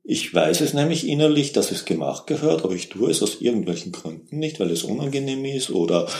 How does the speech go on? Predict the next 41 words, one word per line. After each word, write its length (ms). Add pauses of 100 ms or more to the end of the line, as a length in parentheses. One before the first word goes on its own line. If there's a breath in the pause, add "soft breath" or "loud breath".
(200 loud breath)
weil 200
es 300
viel 240
Arbeit 460
ist 180
oder 140
intensive 760
Arbeit 400
ist 260
oder 120
ich 180 (240 loud breath)
momentan 380
nach 200
Lust 220
und 100
Laune 220
gern 160
was 160
anderes 400
machen 460
würde 500 (280 loud breath)
oder 180
mich 180
ablenken 540
würde, 160
damit 180
ich 100
nicht 120
dran 280
denken 440
muss, 160
dass 180
das 200
zu 100
tun 300
ist. 200 (220 loud breath)
Ja, 100
na 80
klar, 300
entsteht 420
dann 220